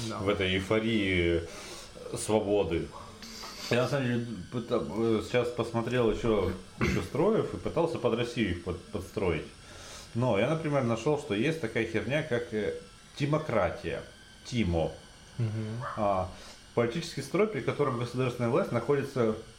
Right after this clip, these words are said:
Speaker 2: у привилегированного меньшинства, обладающего высоким имущественным цензом. Подходит?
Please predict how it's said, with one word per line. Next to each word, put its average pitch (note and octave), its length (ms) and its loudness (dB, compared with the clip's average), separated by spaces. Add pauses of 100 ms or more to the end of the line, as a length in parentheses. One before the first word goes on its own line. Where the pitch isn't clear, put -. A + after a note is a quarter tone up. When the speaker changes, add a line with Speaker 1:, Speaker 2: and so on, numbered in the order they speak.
(160)
Speaker 2:
у C3+ 240 2 (140)
привилегированного B2 960 2
меньшинства, A2+ 600 0
обладающего B2+ 480 2
высоким A2+ 500 2
имущественным A2+ 800 2 (100)
цензом. D#2+ 440 0 (840)
Подходит? F3+ 460 0